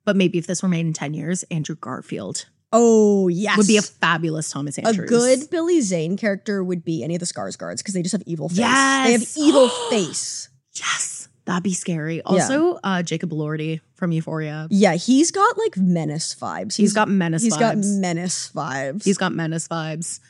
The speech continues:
Speaker 2: You've seen the picture of Rachel Zegler and Jacob Elordi next to each other.
Speaker 1: No.
Speaker 2: 'Cause he's really tall and she's quite short. It's
Speaker 1: Oh, that's
Speaker 2: really
Speaker 1: fun.
Speaker 2: funny.
Speaker 1: That's fun. That's quite
Speaker 2: Um,
Speaker 1: fun. <laughs>
Speaker 2: okay, I'm trying to think of who else. Oh, who's gonna, who's, um, Ismay?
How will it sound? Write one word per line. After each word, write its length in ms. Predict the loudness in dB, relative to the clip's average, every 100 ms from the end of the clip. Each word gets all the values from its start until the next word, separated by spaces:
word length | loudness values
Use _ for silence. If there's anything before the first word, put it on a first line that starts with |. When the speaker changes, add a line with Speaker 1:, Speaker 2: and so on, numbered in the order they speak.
| _
Speaker 2:
You've 160 | 4 6
seen 160 | 6
the 60 | 4
picture 320 | 2 -2 0
of 100 | 0
Rachel 240 | -2 -2 -2
Zegler 380 | -4 -6 -4
and 100 | -4 -4
Jacob 220 | -6 -6
Elordi 240 | -4 -4 -2
next 180 | -4 -6
to 60 | -10
each 120 | -12
other. 260 | -12 -14 -16 _ _ 0
Speaker 1:
No. 320 | 0 2 -2
Speaker 2:
'Cause 100 | -2
he's 140 | 0 2
really 160 | 2
tall 160 | 0 -2
and 80 | -4
she's 160 | -6 -8
quite 240 | -8 -8
short. 340 | -4 -6 -6 -8
It's 100 | -2
Speaker 1:
Oh, 80 | 0
that's 120 | 2
Speaker 2:
really 140 | 2 0
Speaker 1:
fun. 80 | -2
Speaker 2:
funny. 280 | -6 -8 -6
Speaker 1:
That's 160 | -6
fun. 180 | -4 -8 -8 -2
That's 260 | 2 2
quite 200 | 2 0
Speaker 2:
Um, 220 | 0 -4 -8 _
Speaker 1:
fun. 80 | -2 2 2 4
<laughs> 500 | 2 _ _ _ _
Speaker 2:
okay, 140 | -4 -2
I'm 80 | -2
trying 140 | -2
to 40 |
think 140 | -4 -4
of 80 | -4
who 140 | -4
else. 180 | -4 -2
Oh, 160 | 0 0
who's 240 | 4 2
gonna, 220 | 2 -2 -2
who's, 320 | 0 0 2
um, 220 | 0 0
Ismay? 400 | -4 -4 -4 -6